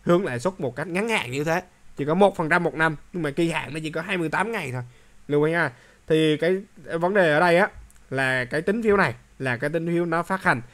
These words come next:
cho các, à, tổ chức tín dụng ha. Và vì ngân hàng nhà nước, các, ờ, em xin lỗi, các ngân hàng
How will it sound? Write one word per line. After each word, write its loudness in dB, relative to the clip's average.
cho 4
các, -2
à, 0
tổ -2
chức -4
tín 2
dụng 4
ha. 4
Và 4
vì 6
ngân -2
hàng -2
nhà -4
nước, 4
các, 0
ờ, 2
em 0
xin 2
lỗi, 6
các 6
ngân 2
hàng 4